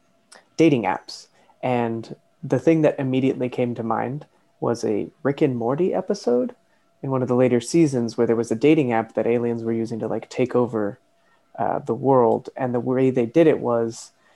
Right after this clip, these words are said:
they basically to-, said that they figured out an algorithm to give you your one true match and your soulmate, right? And then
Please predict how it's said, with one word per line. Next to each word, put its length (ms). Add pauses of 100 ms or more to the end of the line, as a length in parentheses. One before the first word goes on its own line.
(200)
they 100
basically 800 (100)
to-, 300 (160)
said 240
that 120
they 80
figured 260
out 100
an 80
algorithm 540
to 120
give 180
you 60
your 200
one 300
true 220
match 320
and 100
your 100
soulmate, 560
right? 260 (460)
And 220
then 340